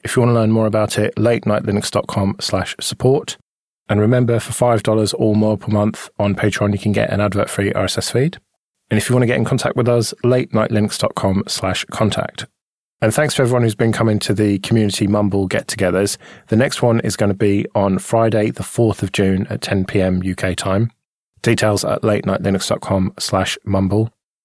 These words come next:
And check out the recording from a recent one, Late Night Linux Extra twenty-two. Be a link in the show notes for that. It got quite heated talking about privacy and how we all protect ourselves. So, uh,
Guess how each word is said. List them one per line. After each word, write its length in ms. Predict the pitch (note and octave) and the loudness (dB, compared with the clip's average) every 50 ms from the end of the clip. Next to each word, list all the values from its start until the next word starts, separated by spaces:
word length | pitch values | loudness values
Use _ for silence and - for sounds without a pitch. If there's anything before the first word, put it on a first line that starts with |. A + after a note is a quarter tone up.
| _ - | _ -2
And 180 | G#2+ G#2 G#2 | 0 0 2
check 180 | - D3+ C#3+ - | 2 0 0 2
out 240 | C3 B2+ A#2+ - - _ | 2 2 2 0 -2 _
the 180 | - A#2+ A2+ G2+ | 0 2 2 2
recording 460 | A2 G#2+ - B2 B2+ A2+ A2 G#2+ G2+ | 2 2 2 2 2 2 2 0 0
from 520 | - - - G#2+ G2+ G2+ F#2+ F#2 G#2 - - _ - | 0 0 0 2 2 2 0 -2 -4 -8 -14 _ -4
a 100 | A2+ G#2 | 0 2
recent 300 | G2+ A2 G2+ - - - | 2 2 2 0 -2 -2
one, 300 | - F#2+ F#2+ F#2+ F#2+ F#2 | 0 0 0 0 0 0
Late 220 | - G#2 G#2 G#2+ - | 0 0 0 0 0
Night 140 | - - - | 0 -2 0
Linux 280 | G2+ G2 F#2 - - | 0 -2 -2 -2 -2
Extra 260 | - - - - G2+ | -4 -4 -2 -2 -4
twenty-two. 600 | G2 - - G2 F#2+ - G2+ - - G#2 F#2 F2+ F2 - - - - - - - _ _ _ _ | -2 0 -2 -2 -2 -2 -6 -2 0 0 0 0 -2 -6 -12 -20 -20 -20 -20 -20 _ _ _ _
Be 80 | - G2+ | -2 0
a 40 | G2 | 2
link 180 | F#2+ G2+ F#2+ | 2 2 0
in 80 | - F#2+ | 0 -2
the 40 | F2+ | 0
show 180 | - - G2+ | 0 0 0
notes 280 | F#2+ F#2 F#2+ - - - | 2 0 0 -2 -4 -6
for 140 | - - F#2 | -4 -4 -2
that. 240 | F#2+ F#2 F#2 - - - - - - _ _ _ _ _ _ - | -2 -2 -2 -4 -6 -18 -20 -20 -20 _ _ _ _ _ _ -2
It 140 | - G2+ G2+ | -2 -2 0
got 180 | - G#2+ - - | 0 -2 -2 -2
quite 340 | - - B2+ B2 A#2 - | 0 0 2 2 2 0
heated 480 | - G#2+ G#2+ F#2+ - - G2+ F#2 - - - _ - - | 0 0 0 0 0 -2 -4 -4 -4 -8 -14 _ -14 -8
talking 260 | - F#2+ - - F#2+ | -6 -4 -2 -2 -2
about 280 | F2 G2 F#2+ - - | 0 0 0 -2 -2
privacy 580 | - - G2+ F2+ F2 - - G#2 F#2+ F2+ F2 - _ - - - - _ _ - | -2 -2 -2 -2 -2 -2 -2 -2 -2 -4 -4 -8 _ -20 -20 -20 -20 _ _ -10
and 100 | - F#2 | -8 -6
how 160 | - - G2 F#2 | -2 0 0 0
we 140 | F2+ F#2 | 0 0
all 240 | F2+ F2+ F2+ F2+ E2+ - _ | 0 0 -2 -4 -6 -10 _
protect 360 | - - - G#2 F#2 - - | -14 -6 -4 -4 -4 -2 -2
ourselves. 420 | F#2 F#2 - - F#2+ F2+ F2 F2 - | -2 -2 -2 -2 -2 -2 -2 -4 -6
So, 320 | - - - F#2 F2+ F2+ | -8 -6 -4 -4 -4 -2
uh, 220 | F2+ F2+ F#2 F#2 | -2 -2 -2 -4